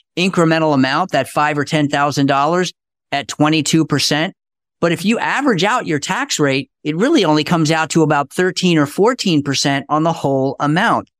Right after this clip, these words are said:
So again, it takes some time to think this through. And we've got to know a good amount about your individual situation. And like I said before, it doesn't work for everyone.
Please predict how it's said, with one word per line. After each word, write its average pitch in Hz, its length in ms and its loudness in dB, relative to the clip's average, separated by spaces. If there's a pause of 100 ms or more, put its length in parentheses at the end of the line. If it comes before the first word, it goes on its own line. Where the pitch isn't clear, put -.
(180)
So 180 240 2
again, 175 340 0
it 156 160 -2
takes 214 380 -2 (300)
some 165 240 0
time 202 440 0
to 160 100 0
think 202 300 -2
this 180 240 0
through. 160 420 2 (320)
And 156 120 2
we've 170 140 4
got 190 140 0
to 196 100 2
know 175 280 2
a 135 180 0
good 170 240 0
amount 175 340 0
about 151 400 -2
your 156 180 0
individual 156 520 0
situation. 165 720 0
And 233 100 0
like 254 180 0
I 254 60 0
said 226 240 0
before, 139 340 -2
it 156 160 -2
doesn't 247 280 0
work 196 240 0
for - 160 -2
everyone. 185 560 2